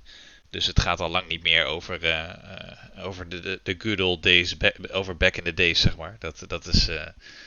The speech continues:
ze zijn lang niet allemaal meer actief. Sterker nog, ik denk dat ik een van de laatste ben die, eh, die erg actief is. Ehm, maar, dus je hebt dan wel een gezamenlijke interesse, maar dat is, dat is op dat moment eigenlijk niet relevant meer. Dat is meer de, de, de,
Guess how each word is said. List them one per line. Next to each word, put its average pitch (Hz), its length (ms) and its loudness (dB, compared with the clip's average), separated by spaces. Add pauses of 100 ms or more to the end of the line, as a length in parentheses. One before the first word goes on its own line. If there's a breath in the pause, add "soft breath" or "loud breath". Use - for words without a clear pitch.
ze - 120 2
zijn 80 180 0
lang 82 300 0
niet 85 140 -4
allemaal 80 280 -2
meer 80 180 2
actief. - 480 -8
Sterker 85 320 2
nog, - 260 -8 (100)
ik - 60 -20
denk 85 140 -8
dat 80 80 -4
ik 78 100 -6
een 80 140 -4
van 82 100 -10
de 80 60 -4
laatste 85 280 4
ben 85 180 -6
die, 78 260 -6
eh, 78 120 -6
die - 120 0
erg 80 180 2
actief - 360 -12
is. - 140 -10 (720 soft breath)
Ehm, 76 340 -4 (720)
maar, 73 400 0 (120)
dus - 160 0
je - 60 0
hebt 101 140 0
dan 101 100 -2
wel 98 100 2
een 95 80 2
gezamenlijke 98 560 2
interesse, 92 600 2
maar 85 360 -2 (140)
dat 87 220 -4
is, - 260 6
dat 87 160 -4
is 85 100 -6
op 85 120 -8
dat 90 100 -2
moment 85 200 -6
eigenlijk 85 340 4
niet 101 140 -8
relevant 90 480 0
meer. 78 200 -8
Dat 82 160 -14
is 85 140 -8
meer 82 340 -8
de, 85 220 -8
de, 85 220 -12 (420)
de, 92 400 -6